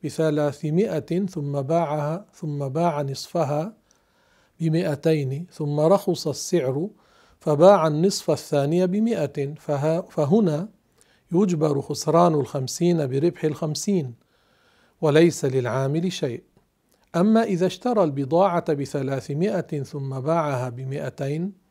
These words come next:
لم يكن للعامل شيء ولا يطالب بشيء.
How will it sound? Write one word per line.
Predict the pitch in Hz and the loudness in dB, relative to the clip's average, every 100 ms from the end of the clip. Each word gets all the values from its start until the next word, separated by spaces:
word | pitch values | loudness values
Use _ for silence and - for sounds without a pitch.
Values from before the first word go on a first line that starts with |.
| _ _ _ - | _ _ _ -4
لم | 151 165 | 0 2
يكن | 226 226 170 | 2 0 -4
للعامل | 143 135 139 170 175 147 131 | -2 -4 -2 -2 -2 -4 -8
شيء | - 175 208 | -6 -6 -4
ولا | 165 139 135 170 | -4 -4 -2 -2
يطالب | 180 139 - 156 165 170 | -2 -4 -6 -4 -4 -4
بشيء. | 170 147 - 127 131 | -6 -10 -12 -14 -16